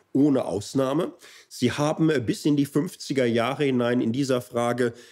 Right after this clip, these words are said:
null Unterschied zu den Kirchen.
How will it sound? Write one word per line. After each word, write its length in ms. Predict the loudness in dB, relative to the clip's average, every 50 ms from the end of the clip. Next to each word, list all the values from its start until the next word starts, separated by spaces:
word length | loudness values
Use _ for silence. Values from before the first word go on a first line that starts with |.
| -20 _ -4
null 800 | 0 2 4 4 4 4 4 4 4 4 4 2 2 0 -4 -6 _
Unterschied 720 | 0 2 2 2 0 0 -2 -2 -2 -4 -4 -2 -2 -2 -4
zu 320 | -8 -16 -10 -4 -2 0
den 240 | 0 0 0 -2 -4
Kirchen. 460 | -2 0 0 0 0 -2 -6 -12 -12